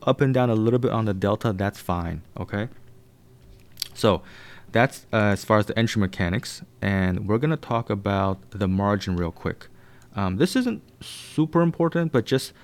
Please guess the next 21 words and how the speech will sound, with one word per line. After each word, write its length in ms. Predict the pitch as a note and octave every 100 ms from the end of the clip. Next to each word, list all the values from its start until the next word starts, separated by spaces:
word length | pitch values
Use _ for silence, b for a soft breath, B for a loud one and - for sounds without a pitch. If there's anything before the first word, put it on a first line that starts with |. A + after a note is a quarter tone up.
| B B
something 280 | - F3 G#3+
to 20 |
keep 120 | F#3+
in 80 | C#3
mind. 180 | B2 B2 -
On 120 | F#3
portfolio 440 | G#3 - C3 C3+
margin, 500 | G#2+ G2 G2+ B2 B2+ -
the 260 | A2 A2+ G#2+
Vibranium 580 | G2+ G#2 A2+ D#3+ F#3+ C3+
Shield, 640 | - - A2+ A#2 C#3+ C#3 - b b b b _ G2+
um, 480 | G2+ F#2+ F#2 F2+ - -
combo 460 | - G2+ A#2 B2
itself 540 | G#2+ - - G2 C#3 -
is 160 | A2 G2
very 420 | G2+ A2+ A#2+ D3
margin 480 | C3 A2 G#2+ A2 G#2+
efficient. 460 | F#2 - G#2 F#2+ G2
It, 80 | -
it 180 | F#2+
basically 520 | A2 D3 - - A#2